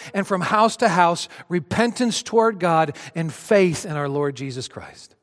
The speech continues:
Now, I want you to notice here, and you may want to underline or circle this in verses twenty and twenty-one. I want you to notice here, the church's mission is all about a message, and that church's message is always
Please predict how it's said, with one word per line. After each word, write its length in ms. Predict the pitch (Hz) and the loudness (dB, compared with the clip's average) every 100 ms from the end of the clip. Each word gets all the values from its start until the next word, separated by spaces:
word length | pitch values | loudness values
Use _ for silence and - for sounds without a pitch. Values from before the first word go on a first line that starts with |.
| _ - - - | _ -20 -16 -2
Now, 80 | 156 | 0
I 20 | |
want 220 | 147 180 | 2 2
you 60 | 226 | 2
to 80 | 214 | 4
notice 380 | 196 165 151 - | 4 2 0 -2
here, 100 | 165 | -4
and 80 | |
you 60 | 151 | -2
may 120 | 143 | -2
want 160 | 151 165 | 0 -2
to 100 | 156 | 0
underline 500 | 175 170 156 160 160 | 0 2 2 2 0
or 60 | |
circle 340 | 151 170 160 165 | -4 -8 -6 0
this 280 | 156 156 - - - | 0 0 -4 -12 -8
in 80 | 156 | -2
verses 260 | 156 143 | -2 -2
twenty 300 | - 165 160 | -4 -2 -2
and 140 | 160 156 | -2 -2
twenty-one. 440 | 160 156 147 135 | -2 -2 -2 0
I 120 | 127 | 0
want 240 | 143 170 196 | 0 0 -2
you 40 | |
to 60 | 180 | 0
notice 320 | 160 147 - | 0 0 -2
here, 160 | 143 - - - | -4 -6 -10 -6
the 100 | 143 | -2
church's 600 | - 208 208 - 202 131 - - | 2 4 2 4 2 0 -8 -16
mission 720 | 139 151 196 - - 143 135 120 - | -8 2 2 2 -4 -8 -10 -12 -8
is 220 | 156 156 160 | -2 -2 4
all 500 | 165 175 185 175 - | 6 8 6 4 -2
about 500 | 165 160 156 151 - | 2 6 6 4 -4
a 140 | 143 139 | -10 -8
message, 760 | 139 175 - 147 123 117 - - - - | 0 0 0 -6 -8 -10 -14 -14 -10 -2
and 180 | 156 156 | 0 0
that 180 | 143 | -2
church's 540 | - 208 196 190 165 123 | 0 2 2 0 -4 -6
message 640 | 143 185 - 147 139 - - - | 0 0 0 -8 -10 -12 -16 -6
is 200 | 151 143 - 170 | -4 -4 0 4
always 600 | 180 170 156 139 123 | 4 4 0 -2 -6